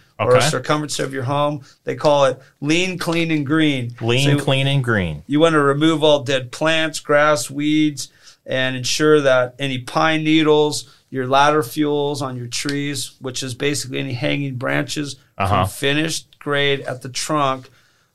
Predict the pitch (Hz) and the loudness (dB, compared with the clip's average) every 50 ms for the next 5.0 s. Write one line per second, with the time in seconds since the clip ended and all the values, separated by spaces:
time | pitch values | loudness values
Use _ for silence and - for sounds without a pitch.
0 | _ _ - - - - 143 139 - - - 151 143 139 139 139 135 131 123 - | _ _ -12 -8 -6 -4 -4 -4 -6 -4 -2 -2 -2 2 2 2 2 2 0 -4
1 | 127 120 120 - - 123 120 120 120 123 127 123 123 - 123 117 117 131 127 123 | -8 -8 -6 -6 -6 -6 -4 -4 -2 -2 -2 -4 -4 -8 -8 -6 -6 -6 -4 -6
2 | 120 117 110 107 - - 110 110 110 117 120 120 123 123 117 - 131 127 120 113 | -6 -8 -8 -8 -8 -8 -8 -8 -6 -4 -4 -4 -4 -6 -8 -8 -8 -8 -8 -6
3 | - 160 160 110 - 180 - - 110 92 - 139 143 139 - - 131 123 120 - | -4 0 2 2 2 2 2 0 0 0 2 2 2 0 0 0 -2 -4 -6 -8
4 | - - 123 135 143 147 151 151 147 135 123 156 156 151 151 151 147 139 135 | -8 -8 -6 -4 -2 0 0 0 0 0 2 2 4 4 4 2 2 -2 -6